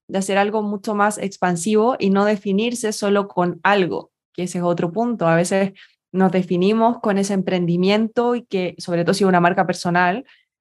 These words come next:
eh, y tú eres eso, y como que se empieza un poco a disociar el ser como la marca de la persona y tu autenticidad cuando en verdad no buscamos eso. O sea, eso no sería consciente, en verdad. Sería estar actuando todo el rato.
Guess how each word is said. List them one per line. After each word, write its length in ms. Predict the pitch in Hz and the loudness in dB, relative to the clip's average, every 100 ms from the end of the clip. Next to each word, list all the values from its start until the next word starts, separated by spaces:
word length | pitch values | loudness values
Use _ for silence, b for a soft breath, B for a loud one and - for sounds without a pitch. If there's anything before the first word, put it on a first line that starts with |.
| _ _ _ - | _ _ _ -8
eh, 420 | 175 170 156 160 | -2 -2 -2 -8
y 140 | 165 175 | -8 -2
tú 140 | 180 | 2
eres 220 | 180 165 | 2 2
eso, 420 | 220 240 - - - | 0 0 -4 -12 -12
y 80 | |
como 200 | 170 180 175 | -4 -2 -2
que 60 | |
se 100 | 185 | -2
empieza 240 | 175 196 208 | -2 0 0
un 100 | 190 | 0
poco 180 | 196 | 2
a 60 | 196 | 4
disociar 760 | 190 180 185 170 - 214 214 220 | 4 2 -2 -6 -2 2 2 0
el 100 | 214 | -2
ser 480 | - 214 220 247 285 _ _ _ | -2 -2 -2 -4 -8 _ _ _
como 280 | - 190 185 | -4 -2 2
la 140 | 170 | 2
marca 600 | 180 202 226 226 208 220 | 4 2 2 0 0 0
de 260 | 196 185 185 | 0 -4 0
la 160 | 175 170 | -2 -2
persona 480 | 170 - 202 202 | -8 -6 -4 -2
y 80 | 202 | -4
tu 100 | 196 | -2
autenticidad 680 | 185 185 180 170 180 196 226 | -4 -2 -6 -6 -2 2 4
cuando 240 | 226 196 | 4 2
en 60 | 175 | 0
verdad 200 | 170 185 | 0 0
no 220 | 185 185 | 2 2
buscamos 420 | 196 196 196 208 254 | 0 0 0 0 -2
eso. 200 | 294 - | -4 -8
O 40 | |
sea, 220 | 185 - | -4 -2
eso 340 | 185 190 165 - _ | 0 -2 -4 -10 _
no 240 | 185 190 | 2 4
sería 380 | 185 196 190 185 | 4 2 2 2
consciente, 520 | 180 185 190 294 208 165 | 0 -2 0 -2 0 -2
en 60 | |
verdad. 260 | 156 - - - b b b _ _ _ _ _ | -4 -6 -8 -12 b b b _ _ _ _ _
Sería 240 | 190 185 | 2 2
estar 180 | 190 185 | 4 4
actuando 440 | 180 - 185 185 180 | 2 2 2 2 2
todo 140 | 175 | 0
el 80 | 170 | 2
rato. 400 | 220 208 - | 2 2 0